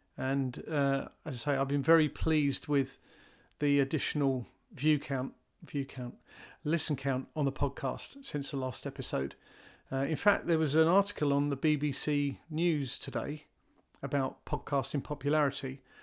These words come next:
I'll actually put a link to it in the show notes 'cause it's, uh, it's very interesting, actually. I think more and more people are doing them and finding value in them. So I do hope that you do get value out of this,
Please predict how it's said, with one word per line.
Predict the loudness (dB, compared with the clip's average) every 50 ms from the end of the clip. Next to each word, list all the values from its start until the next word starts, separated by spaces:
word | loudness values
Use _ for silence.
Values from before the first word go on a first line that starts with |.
| -20 -20 -18 -2 2
I'll | 2 2
actually | 4 4 2 2
put | 2 4 4
a | 6
link | 6 6 4 2 -2
to | -4 -2
it | 0
in | 0 0
the | 0
show | 2 4 4 4 4
notes | 4 2 0 -2 -6
'cause | -8 -6 -6 -4
it's, | -4 -6 -6 -6 -2 0
uh, | 2 4 4 2 2 0
it's | -2 -4 -6 -8 -10 _ _ -2
very | 0 2 4 4 2
interesting, | 2 0 0 -2 -2 -2 -2 -2 -2
actually. | -4 -4 -8 -10 -8 -8 -8 -10 -12 _ _ _ _ _ _ _ _ _
I | -8
think | -6 0
more | 2 4 4
and | 6 8
more | 8 6 6
people | 6 4 2 2 4 2
are | 2
doing | 4 6 6 6 6
them | 6 4 2 2
and | 2 2 0 0
finding | -2 0 2 2 4 4 2 2
value | 4 4 4 4 4 4 2
in | 0 0 -2
them. | -4 -4 -6 -8 -10 -14 _ _ -20 -20 -20 -20 _ _ _
So | -12 -4 0 2 4 4 4 2 2 -2 -4 _ _ _ _
I | -6 -4 -4
do | 4 6 8 8 8
hope | 6 4 4 2 0 -6
that | -10 -6
you | -4 0
do | 2 4 4
get | 4 2 -2 -2
value | -4 -4 -2 -2 -2
out | -2 -2 -2
of | -4 -6
this, | -6 -6 -6 -8 -12 -12